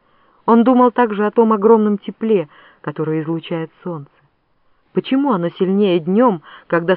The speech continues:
солнце стоит высоко над головой, а не вечером, когда солнце делается больше и опускается ближе к земле? От таких мыслей Зур быстро уставал. Но сегодня он был поражён видом вечерних облаков,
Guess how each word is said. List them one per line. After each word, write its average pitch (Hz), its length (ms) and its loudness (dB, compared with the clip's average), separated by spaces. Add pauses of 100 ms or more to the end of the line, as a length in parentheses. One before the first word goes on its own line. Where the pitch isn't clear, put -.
солнце 208 280 0
стоит 202 300 0
высоко 185 440 -6
над 156 160 -8
головой, 208 460 -2 (260)
а 269 100 -4
не 320 180 0
вечером, 151 500 -2
когда 151 360 -6
солнце 165 300 -2
делается 165 500 -4
больше 196 600 -6 (360)
и 165 60 -12
опускается 240 600 -10
ближе 254 380 -4
к 240 60 -12
земле? 233 400 -6 (1400)
От - 180 -4
таких - 420 -4
мыслей 165 600 -4 (260)
Зур 185 420 -4
быстро 147 480 -14
уставал. 131 600 -10 (640)
Но 151 240 -4 (120)
сегодня 202 760 -2 (320)
он 208 260 2
был 208 180 2
поражён 196 760 0
видом 151 360 -4
вечерних 160 540 -4
облаков, 156 480 2